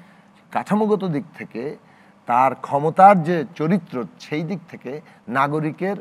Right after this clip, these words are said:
অধিকার এবং নাগরিকের কাছে জবাবদিহিতা করার অবস্থায় আছে কিনা। মানে ক্ষমতা তো মানুষ দেয়, কিন্তু সেই যে ক্ষমতাটা দেয়া হলো ওই ক্ষমতাটা মানুষের কাছেই কোনো জবাবদিহিতা করবে কিনা, এই কাঠামোটাতেই বাংলাদেশ রাষ্ট্রটা দাঁড়িয়ে নেই।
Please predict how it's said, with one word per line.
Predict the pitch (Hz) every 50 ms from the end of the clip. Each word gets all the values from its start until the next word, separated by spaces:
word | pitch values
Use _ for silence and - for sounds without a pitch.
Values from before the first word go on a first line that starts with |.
| - - -
অধিকার | - 127 131 175 165 208 208 214 208 214 - - -
এবং | 156 180 196
নাগরিকের | 185 185 175 156 165 156 147 135 143 117
কাছে | - 123 - - 123
জবাবদিহিতা | 98 123 120 120 117 95 101 117 113 127 117 - 139
করার | - - 120 117 127 131 123 - - _ _ _ -
অবস্থায় | - 147 160 - - - 127 95
আছে | - -
কিনা। | - - -
মানে | 85 104 113 -
ক্ষমতা | - 160 160 170 170 180 180
তো | 147 202 196
মানুষ | 180 160 160 175 180 127
দেয়, | 101 101 - - - _ _ _ _ _ _ _ - - - _ _ -
কিন্তু | 143 139 156
সেই | 156 - - 165 165 185 214
যে | 190 214 208
ক্ষমতাটা | - - 151 151 160 156 190 175 185
দেয়া | 147 101 113 123 135 139
হলো | 135 175 208 220 185 110 - - - - - - -
ওই | - 156 165
ক্ষমতাটা | - - 165 165 160 151 160 180 175
মানুষের | 156 127 120 143 156 - 196 202 185
কাছেই | 214 190 - 202
কোনো | 185 185 156 143
জবাবদিহিতা | 117 131 131 131 113 98 104 110 104 - 113 -
করবে | - 113 110 92 87 85
কিনা, | - 85 69 - - - - - - - - _ -
এই | - 165 156
কাঠামোটাতেই | - 160 156 - 190 214 226 214 233 226 170 269 254
বাংলাদেশ | 196 190 160 147 139 127 123 113 - -
রাষ্ট্রটা | 104 - - - - 113
দাঁড়িয়ে | 98 95 90 82 85 73
নেই। | 65 -